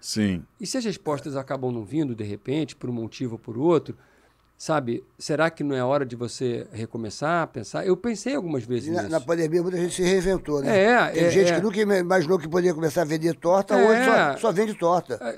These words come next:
Speaker 2: eu, eu,
Speaker 3: Pensou,
Speaker 2: eu,
Speaker 3: era isso,
Speaker 2: eu,
Speaker 3: largou e
Speaker 2: eu, Serginho,
Speaker 1: É.
Speaker 2: na maior humildade, eu não tenho esse tipo, assim, eu não acho que eu sou o último biscoito do pacote, não acre-, eu, pra, meu irmão, eu, eu, eu tenho muito medo de acreditar, sabe? Eu não acredito.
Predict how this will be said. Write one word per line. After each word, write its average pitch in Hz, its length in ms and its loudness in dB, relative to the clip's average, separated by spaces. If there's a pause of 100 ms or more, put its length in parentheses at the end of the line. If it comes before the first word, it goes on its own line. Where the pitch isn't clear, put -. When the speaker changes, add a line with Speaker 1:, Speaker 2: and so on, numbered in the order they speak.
Speaker 2:
eu, 262 180 -6
eu, 240 200 -2
Speaker 3:
Pensou, 247 200 4
Speaker 2:
eu, 190 140 6
Speaker 3:
era 185 240 4
isso, 208 320 0
Speaker 2:
eu, 247 60 -4 (180)
Speaker 3:
largou 214 540 6
e 190 180 4
Speaker 2:
eu, 208 120 6
Serginho, 202 380 2
Speaker 1:
É. - 20 2
Speaker 2:
na 190 120 4
maior 202 200 4
humildade, 196 500 2
eu 185 60 0
não 175 80 0
tenho 214 240 0
esse - 180 -8
tipo, 175 240 -6
assim, 175 240 2
eu 160 220 2
não 185 180 4
acho 185 160 0
que - 60 -4
eu 175 60 2
sou 160 420 2
o 147 80 0
último 165 240 0
biscoito 147 260 -2
do - 40 -14
pacote, 147 380 0
não 196 80 4
acre-, 190 260 0 (200)
eu, - 80 0
pra, - 160 0
meu 190 180 4
irmão, 220 440 4
eu, 190 200 6
eu, 190 260 2
eu 185 40 -2 (100)
tenho 214 180 0
muito 220 300 0
medo 196 160 0
de 202 60 2
acreditar, 185 680 -4 (260)
sabe? 156 300 2
Eu 160 40 2
não 180 80 4
acredito. 160 840 -2